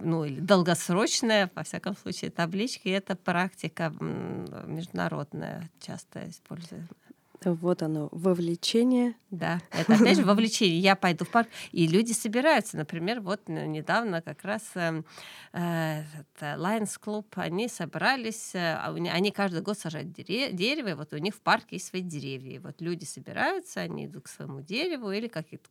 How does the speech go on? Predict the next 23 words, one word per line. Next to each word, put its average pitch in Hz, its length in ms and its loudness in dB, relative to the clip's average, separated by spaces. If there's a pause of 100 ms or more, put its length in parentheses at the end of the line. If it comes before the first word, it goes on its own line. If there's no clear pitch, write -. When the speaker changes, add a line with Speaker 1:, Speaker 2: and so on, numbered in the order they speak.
Speaker 1:
там 151 140 -4
культурное 175 440 -4
общество 151 540 -8 (180)
посадили 160 460 -6
свое - 320 -12
дерево, 254 380 -2
и - 20 -2
они 180 180 -4
приезжа-, - 720 -12 (180)
приходят 226 480 -8
сюда, 180 240 -10
собираются, 170 680 -8
вот 147 180 -12
смотрят, 170 360 -12
как 170 240 -14
их 170 160 -20
дерево 165 280 -10
живет. - 260 -14 (340)
То - 80 -10
есть - 180 -6
это 233 640 -4
такая 196 340 -10
вот, 170 180 -10